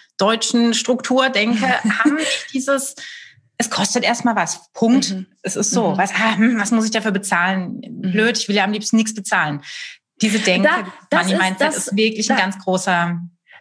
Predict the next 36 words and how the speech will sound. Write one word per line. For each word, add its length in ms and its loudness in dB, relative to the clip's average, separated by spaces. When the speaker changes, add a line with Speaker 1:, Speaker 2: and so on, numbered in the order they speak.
Speaker 2:
das 160 2
ist 260 -4
was, 220 2
Speaker 1:
Mhm. 60 -2
Speaker 2:
weißt 180 0
du, 40 0
von 140 2
wegen, 140 2
ja, 120 2
da 60 -2
will 100 2
ich 100 2
ja 100 -2
erstmal 220 -2
nichts 160 0
für 80 -2
bezahlen. 720 0
Ich 160 -2
habe 80 -4
da 80 0
neulich 320 2
eine 80 0
Podcast-Folge, 580 -2
so 60 0
eine 160 0
Daily-Folge 440 0
mal 100 -2
drüber 180 0
gemacht, 260 -2
so 80 -4
dieses 280 -2
Mal 200 -2
sich 180 -4
zu 120 -4
überlegen, 640 0
ähm, 560 0